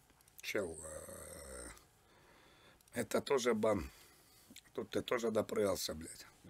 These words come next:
Тоже получил то, что получил, бан. Осквернение прически стримера в да, в по-, э, и дальнейшее унижение его животного домашнего.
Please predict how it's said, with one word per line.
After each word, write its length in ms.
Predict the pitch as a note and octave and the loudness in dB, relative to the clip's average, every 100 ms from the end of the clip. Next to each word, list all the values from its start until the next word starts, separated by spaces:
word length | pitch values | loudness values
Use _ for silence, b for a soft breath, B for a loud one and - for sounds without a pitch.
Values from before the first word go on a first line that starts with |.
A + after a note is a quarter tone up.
| - | -8
Тоже 240 | B2+ G#2+ | -4 -2
получил 460 | G3+ G#2 C3+ - G2+ | -2 -2 -2 -2 -4
то, 120 | - | -2
что 320 | G2 - E2+ - - | -4 -4 -6 -8 -14
получил, 440 | - E2 - C3 G#2+ - _ _ | -12 -8 -2 -2 -4 -12 _ _
бан. 360 | G#2+ F2+ F#2 - - B B B B B B B B B B B B B | -10 -6 -6 -6 -18 B B B B B B B B B B B B B
Осквернение 640 | - - A#3+ A#3 B3+ A#3 | -6 0 2 2 2 0
прически 520 | G#3 G#3+ - A3+ - - | 0 0 2 0 0 -4
стримера 720 | - B2+ C3 B2+ G#2+ G2 - - _ _ - | -2 2 2 2 2 2 -2 -10 _ _ -18
в 280 | C2 D2+ | -14 -12
да, 140 | D#2+ E2+ D#2 | -6 -4 -4
в 40 | - | -6
по-, 180 | G#2 - | -6 -4
э, 160 | F2 | -6
и 240 | F2+ F2+ F#2 | -6 -4 -2
дальнейшее 880 | G2 G2+ A2+ A2 - G2+ F2+ D2+ - B B B - | 2 4 4 2 0 0 0 -2 -10 B B B -6
унижение 720 | A2+ F#2+ A2+ A#2 G2+ F#2 E2+ | -2 0 0 0 0 0 -2
его 220 | F#2+ G#2+ | 2 2
животного 520 | F2+ G2 F#2 F#2 D#2+ | 2 0 0 -4 -8
домашнего. 600 | E2+ E2+ D#2 - - C2+ | -8 -8 -4 -6 -6 -12